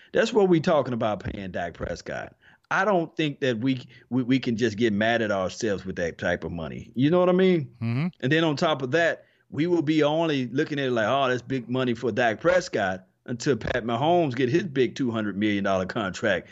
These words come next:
Speaker 1: down the line. And you know that that's gonna happen in the next following years. If the way he, that way that kid is playing,
Speaker 2: Right.
Speaker 1: they're gonna try to extend him a little bit sooner.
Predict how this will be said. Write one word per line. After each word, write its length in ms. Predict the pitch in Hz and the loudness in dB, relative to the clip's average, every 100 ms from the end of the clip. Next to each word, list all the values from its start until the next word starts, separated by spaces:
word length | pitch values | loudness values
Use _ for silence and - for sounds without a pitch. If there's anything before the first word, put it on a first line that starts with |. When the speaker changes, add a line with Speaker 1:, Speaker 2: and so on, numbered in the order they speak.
| - | -6
Speaker 1:
down 260 | - 110 95 | -2 0 0
the 60 | 92 | -2
line. 420 | 104 90 76 64 | -2 -2 -6 -8
And 140 | 92 | -6
you 100 | 123 | 0
know 160 | 180 165 | 2 2
that 160 | 139 123 | 2 2
that's 220 | 160 170 | 0 -2
gonna 220 | 131 120 | -6 -4
happen 300 | 123 107 113 | -4 -4 -6
in 60 | 107 | -8
the 80 | 104 | -6
next 260 | 110 101 | -4 -4
following 380 | 120 107 92 90 | -4 -4 -4 -4
years. 380 | 120 175 87 - _ _ | 0 0 -2 -6 _ _
If 240 | 101 - | -8 -6
the 100 | 98 | -4
way 240 | 98 127 113 | 0 2 2
he, 140 | 135 | 2
that 260 | 135 104 87 | 0 -2 -2
way 160 | 123 143 | 0 2
that 200 | 139 147 | 2 0
kid 260 | - 117 95 | 0 -2 -2
is 80 | |
playing, 420 | 90 104 98 87 - - | -6 -8 -6 -8 -10 -4
Speaker 2:
Right. 160 | 110 101 | -2 0
Speaker 1:
they're 100 | 120 | 0
gonna 180 | 123 | -2
try 220 | 110 135 110 | -2 -2 0
to 60 | |
extend 380 | 107 - 123 113 | -2 -2 -4 0
him 140 | 127 | 0
a 40 | 113 | 0
little 200 | 113 107 | 0 0
bit 200 | 98 92 | 0 -2
sooner. 440 | - 180 139 80 | 0 2 2 0